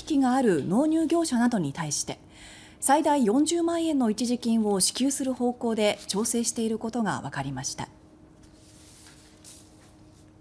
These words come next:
政府関係者によりますと、一時金の対象となるのは、一都三県で時短営業を行う飲食店との間で、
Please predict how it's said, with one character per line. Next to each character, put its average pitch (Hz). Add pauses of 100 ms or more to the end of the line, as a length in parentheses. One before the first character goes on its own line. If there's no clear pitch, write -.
(580)
政 277
府 -
関 269
係 277
者 269
に 208
よ 190
り 214
ま 220
す -
と、 147 (320)
一 247
時 339
金 320
の 277
対 254
象 302
と 294
な 285
る 262
の 151
は、 139 (400)
一 302
都 269
三 311
県 285
で 190 (160)
時 185
短 349
営 359
業 269
を 220
行 233
う 220
飲 247
食 311
店 247
と 262
の 208
間 214
で、 190